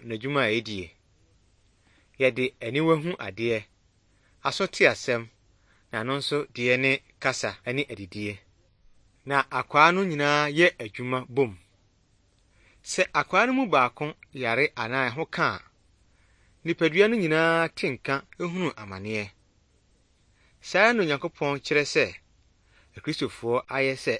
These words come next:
onipadua baako a wɔne asɔredan no. Na Yesu Kristo ne saa nipadua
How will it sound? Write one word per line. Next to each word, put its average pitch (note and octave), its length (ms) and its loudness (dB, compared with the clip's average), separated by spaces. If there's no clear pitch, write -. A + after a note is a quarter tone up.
onipadua A2 580 -2
baako G#2+ 440 -6
a A2+ 180 -2
wɔne C3 260 -2
asɔredan G#2+ 640 -6
no. F2 60 -20
Na B2+ 420 4
Yesu D#3 360 0
Kristo D#3+ 380 -6
ne D3+ 140 0
saa C#3+ 320 4
nipadua A#2 500 -2